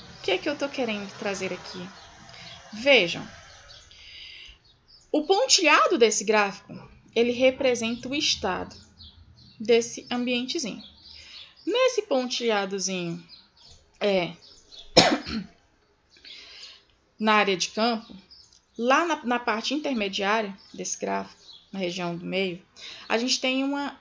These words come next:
área estável. Ele está, digamos, em sua, em seu equilíbrio.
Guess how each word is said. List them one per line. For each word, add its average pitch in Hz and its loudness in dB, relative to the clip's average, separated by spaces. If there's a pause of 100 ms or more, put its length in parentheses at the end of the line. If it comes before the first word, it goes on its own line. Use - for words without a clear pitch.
(160)
área 247 2
estável. 240 -2 (120)
Ele 220 -2
está, 254 -2
digamos, 247 -2
em 254 -4
sua, 233 -2 (200)
em 254 -2
seu 262 0
equilíbrio. 240 -6